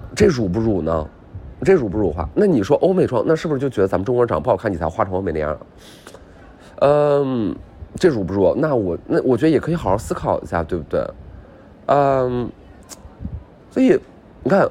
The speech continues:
OK，你觉得那个不算辱，嗯，但你觉得强调我们，比如说，别说我们了，就强调他自己，这个人他自己的个性特征，他把它强调出来。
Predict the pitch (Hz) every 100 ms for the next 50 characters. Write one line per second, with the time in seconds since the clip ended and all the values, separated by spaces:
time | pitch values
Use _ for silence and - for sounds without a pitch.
0 | - - - 160 196 190 131 101 107 127
1 | 135 127 302 202 110 - 82 95 85 71
2 | - - - - - - 98 - - -
3 | - - - - - 226 185 101 101 117
4 | - 95 110 170 113 80 82 82 - -
5 | 98 156 160 - - - - 160 135 85
6 | - 64 78 - 147 - 135 131 - 151
7 | - 160 107 - - - 120 92 73 95
8 | 113 - 127 104 - 76 - 151 - -
9 | 85 - 82 - 95 95 - - - -
10 | - 98 73 - - - 131 95 104 92
11 | 87